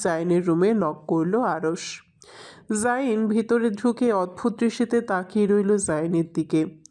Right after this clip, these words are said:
জাইনের আজ বিয়ে, তা তাকে দেখে বোঝাই যাচ্ছে না। চুল আর দাড়ি লম্বা হয়ে জঙ্গলের মতো হয়ে গিয়েছে।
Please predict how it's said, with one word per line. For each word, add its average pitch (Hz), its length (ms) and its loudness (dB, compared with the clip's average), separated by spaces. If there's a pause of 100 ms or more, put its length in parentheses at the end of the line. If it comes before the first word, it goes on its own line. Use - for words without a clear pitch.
(520)
জাইনের 233 420 0
আজ 240 260 0
বিয়ে, 220 440 2
তা 196 180 -2
তাকে 208 260 -2
দেখে 202 260 -2
বোঝাই 175 480 0
যাচ্ছে 170 420 -4
না। 160 320 -6 (180)
চুল 185 300 2
আর 175 120 0
দাড়ি 175 500 0
লম্বা 165 380 0
হয়ে 196 280 2
জঙ্গলের 180 600 2
মতো 156 300 0
হয়ে 156 300 0
গিয়েছে। 160 640 -4